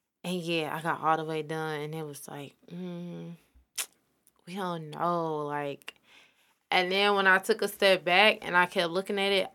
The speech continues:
the more I tweaked it and, like, took shit away, the m-, then I ended up just changing the whole background. I made a copy of it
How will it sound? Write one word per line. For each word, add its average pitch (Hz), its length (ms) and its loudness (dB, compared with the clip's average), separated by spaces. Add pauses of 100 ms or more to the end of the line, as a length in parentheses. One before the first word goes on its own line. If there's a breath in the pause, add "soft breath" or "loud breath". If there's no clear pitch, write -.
(200)
the 175 160 0
more 175 340 2
I 175 140 4
tweaked 202 400 -6
it 185 260 0
and, 170 400 -4
like, 156 240 -10
took 180 220 -8
shit 180 240 -4
away, 214 500 0 (280)
the 170 60 -4
m-, 165 300 -10
then 185 240 0
I 185 180 6
ended 190 300 0
up 175 140 0
just 165 320 -8
changing 185 460 0
the 165 80 -4
whole 170 280 2
background. 165 480 -2
I 151 60 -2
made 170 220 -2
a 151 40 -8
copy 170 520 -4
of 190 160 -2
it 190 180 -6